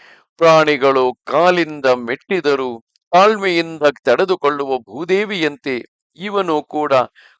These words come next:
ಪ್ರಜೆಗಳು ಅಕ್ರಮದಿಂದ ಮೇಲೆ ಬಿದ್ದು ಬಂದರೂ ದೀನರಾದ ಆ ಪ್ರಜೆಗಳಲ್ಲಿ ಸಹನ ಗುಣವನ್ನೇ ತೋರಿಸಿ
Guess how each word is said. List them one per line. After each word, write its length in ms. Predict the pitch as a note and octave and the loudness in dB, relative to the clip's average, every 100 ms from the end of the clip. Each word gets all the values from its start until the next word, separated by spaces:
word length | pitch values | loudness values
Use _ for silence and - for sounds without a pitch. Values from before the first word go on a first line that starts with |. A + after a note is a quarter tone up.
| _ | _
ಪ್ರಜೆಗಳು 600 | F#3+ F#3+ G3+ F3+ F3 D#3+ | 0 2 4 4 2 0
ಅಕ್ರಮದಿಂದ 1000 | B2 _ _ _ F#3+ F#3+ E3+ D#3+ D#3 D3 C#3+ C#3 | -4 _ _ _ -2 0 0 0 -4 0 2 2
ಮೇಲೆ 420 | B2+ B2 F#3 G3 | 0 -2 0 0
ಬಿದ್ದು 320 | D3 D3+ D3+ | -2 -6 -4
ಬಂದರೂ 500 | C3+ C3+ C3+ B2+ A#2+ A2+ _ _ _ _ _ _ _ - | -2 -2 -2 -2 -4 -8 _ _ _ _ _ _ _ -4
ದೀನರಾದ 560 | G#3+ A#3+ G#3 E3 D#3 C#3+ | 0 2 4 6 4 4
ಆ 320 | B2 C#3 C3+ | 2 2 0
ಪ್ರಜೆಗಳಲ್ಲಿ 960 | - B2 F3 E3+ D3 C#3+ C3 B2+ - | -2 -4 0 2 2 0 -4 -6 -4
ಸಹನ 340 | B2+ C#3 G3 E3+ | -4 0 0 -2
ಗುಣವನ್ನೇ 640 | B2+ C#3 C3 C3 B2+ A#2 | -2 -2 -2 -4 -4 -6
ತೋರಿಸಿ 560 | - A#2 A#2+ - B2 | -6 -8 -8 -12 -16